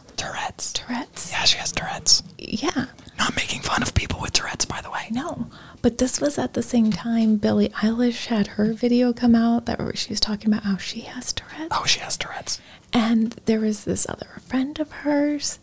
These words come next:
Speaker 2: that
Speaker 1: Of
Speaker 2: said
Speaker 1: Billie's?
Speaker 2: that, no, of my daughter's that said she had Tourette's.
Speaker 1: Now they all have Tourette's?
Speaker 2: Yeah.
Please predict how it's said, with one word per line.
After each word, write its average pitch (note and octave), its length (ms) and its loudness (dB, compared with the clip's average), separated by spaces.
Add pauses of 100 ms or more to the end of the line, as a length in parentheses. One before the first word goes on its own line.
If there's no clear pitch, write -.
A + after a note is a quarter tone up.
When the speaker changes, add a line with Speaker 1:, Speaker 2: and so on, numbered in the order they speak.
(160)
Speaker 2:
that - 80 -10
Speaker 1:
Of - 80 -6
Speaker 2:
said - 120 -6
Speaker 1:
Billie's? - 440 -2
Speaker 2:
that, - 260 0
no, G3 500 4
of - 300 -6
my C4 100 -12
daughter's A#3+ 640 -4
that - 180 -10
said C4 260 -8
she C#4+ 240 2
had - 340 -14
Tourette's. - 800 -8 (140)
Speaker 1:
Now - 80 -10
they - 140 -2
all - 120 -6
have - 100 -8
Tourette's? - 480 -4 (220)
Speaker 2:
Yeah. C#4 160 2